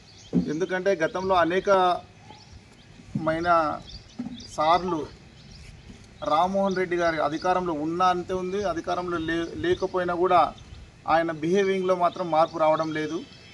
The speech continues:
అంటే అది పుట్టుకతో వచ్చిందని అందరూ అర్థం చేసుకోవాలి ప్రజలు కూడా.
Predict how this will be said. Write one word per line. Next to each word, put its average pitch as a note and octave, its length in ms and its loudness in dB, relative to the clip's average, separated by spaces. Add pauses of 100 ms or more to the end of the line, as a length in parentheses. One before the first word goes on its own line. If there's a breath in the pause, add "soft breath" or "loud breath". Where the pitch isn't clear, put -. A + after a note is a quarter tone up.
(140)
అంటే E3+ 160 0
అది E3+ 140 0
పుట్టుకతో F#3+ 500 -2
వచ్చిందని F3 560 -4 (280)
అందరూ E3 180 0
అర్థం D#3+ 360 4
చేసుకోవాలి D#3 500 -4
ప్రజలు D3+ 340 -4
కూడా. D3+ 320 0